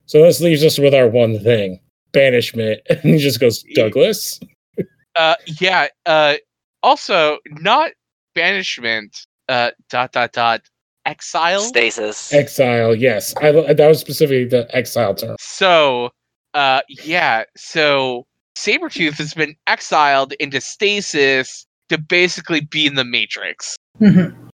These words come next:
Speaker 2: It's
Speaker 1: Yeah.
Speaker 2: like he's in a pod, he exists without existing.
Speaker 1: Well, they haven't,
Speaker 2: Uh,
Speaker 1: they don't say if he's conscious, interesting.
Speaker 3: No, it
Speaker 2: Yeah.
Speaker 3: says it.
Speaker 2: Yeah.
Speaker 3: It says it. Alive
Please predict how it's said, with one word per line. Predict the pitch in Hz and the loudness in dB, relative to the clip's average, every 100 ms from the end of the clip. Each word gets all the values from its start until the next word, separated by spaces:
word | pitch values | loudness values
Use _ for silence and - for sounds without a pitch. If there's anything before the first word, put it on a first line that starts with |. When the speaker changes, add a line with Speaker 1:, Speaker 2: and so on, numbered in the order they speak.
| _ | _
Speaker 2:
It's | - - - | -4 -4 -2
Speaker 1:
Yeah. | |
Speaker 2:
like | 170 151 - - - | 0 -2 -4 -16 -4
he's | 175 165 | -2 0
in | 165 | -2
a | 123 | -2
pod, | - - 180 175 170 170 160 156 _ _ _ | -6 -4 0 4 4 4 0 -8 _ _ _
he | - 147 139 135 156 | -6 -2 -2 -2 -6
exists | 151 139 127 160 208 - - - | -8 -10 -8 -2 -2 -4 -16 -12
without | 156 151 151 165 | -10 -4 -2 -4
existing. | 156 139 123 117 - - - - | -10 -14 -12 -12 -14 -20 -20 0
Speaker 1:
Well, | 180 | 4
they | 170 165 | 4 2
haven't, | 151 208 | 2 2
Speaker 2:
Uh, | 135 | 2
Speaker 1:
they | 147 | 2
don't | 196 208 | 2 0
say | - - 196 | -6 0 2
if | 165 | 2
he's | 147 - | -2 -4
conscious, | - - 147 131 110 98 - _ | -8 -8 -4 -4 -4 -10 -12 _
interesting. | 127 117 104 95 170 | -8 -6 -8 -14 -8
Speaker 3:
No, | 170 196 | 0 4
it | 185 | 4
Speaker 2:
Yeah. | 196 | 4
Speaker 3:
says | 156 123 | 2 2
it. | 113 - - - - | 0 -2 -20 -20 -6
Speaker 2:
Yeah. | 202 160 | 0 0
Speaker 3:
It | 120 | 2
says | 104 104 | 0 0
it. | 95 - _ _ _ - | -2 -4 _ _ _ -2
Alive | 120 135 143 156 | 2 6 8 6